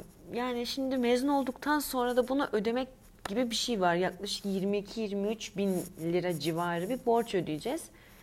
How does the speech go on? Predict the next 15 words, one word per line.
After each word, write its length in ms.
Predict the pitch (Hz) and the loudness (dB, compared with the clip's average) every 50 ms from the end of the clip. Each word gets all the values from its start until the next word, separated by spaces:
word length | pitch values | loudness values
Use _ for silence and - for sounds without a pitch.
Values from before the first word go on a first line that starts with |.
| - - - - - - - - | -20 -20 -20 -20 -20 -18 -10 -2
Yani 460 | 196 220 240 254 269 269 269 269 254 - - - 185 196 196 196 | 2 2 4 4 2 2 0 -2 -2 -4 -6 -8 -8 -6 -4 -2
bana, 180 | 240 285 349 403 403 - | 0 0 0 0 0 -2
aslında 460 | - 277 - - - - 370 370 320 | -2 -4 -4 -2 0 2 4 6 6
bana 220 | 320 311 359 359 | 6 6 6 4
bu 60 | 370 381 | 4 4
mantıklı 480 | 381 349 330 311 - 359 - 370 359 | 4 2 2 0 -2 -2 0 0 2
geliyor. 280 | 330 330 285 277 285 277 | 4 4 4 4 2 2
Neden 440 | 254 254 269 262 349 392 415 370 311 | 2 2 2 2 2 2 2 2 0
mantıklı 380 | 262 226 - - - 196 190 | 0 -2 -4 -2 0 2 2
geliyor? 240 | 180 170 180 226 254 | 4 2 2 0 -2
Şu 180 | - - - 339 | -4 -2 0 2
an 160 | 392 403 392 - | 2 2 2 2
ihtiyacım 720 | 330 - - - - 349 339 320 285 277 302 277 240 202 | -2 -4 -4 -4 0 0 2 2 2 0 0 0 0 2
var 200 | 180 165 165 | 2 0 0
bu 40 | 160 | 0